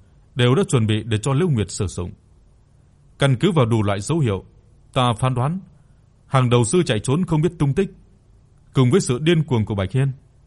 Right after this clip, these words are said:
đều là quân cờ do Liễu Nguyệt lựa chọn. Cô ta không lộ diện, lại dùng phương thức nào đó để mà đem huyễn thuật, hàng thuật và cổ thuật truyền cho ba người này.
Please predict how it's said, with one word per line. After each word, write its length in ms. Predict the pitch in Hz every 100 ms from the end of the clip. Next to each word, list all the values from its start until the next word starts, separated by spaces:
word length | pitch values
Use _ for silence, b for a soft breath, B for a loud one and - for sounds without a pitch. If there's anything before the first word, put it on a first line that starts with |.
| _
đều 140 | 123
là 140 | 117 107 104
quân 200 | 160 147
cờ 160 | 113
do 140 | 104 120
Liễu 140 | 170
Nguyệt 260 | 156 107 -
lựa 80 | 101
chọn. 240 | 98 87 - _ _ _ _ _ _ _ _ -
Cô 140 | 143
ta 200 | 151 139
không 220 | - 165
lộ 100 | 110
diện, 240 | 98 98 90 - _ _ _ _ -
lại 140 | 123
dùng 280 | 107 120 117
phương 180 | 151 143
thức 200 | 214 120
nào 160 | 98
đó 240 | 101 120 190
để 80 | 110
mà 120 | 95
đem 180 | 120 135
huyễn 180 | 180 160
thuật, 160 | 95 - - -
hàng 220 | 120 104
thuật 220 | 104 95 - b b b
và 300 | 110 117 113 107
cổ 140 | 120
thuật 200 | 104 107 - - _
truyền 220 | - 117
cho 100 | 104
ba 140 | 156 147
người 180 | 123 92
này. 220 | 90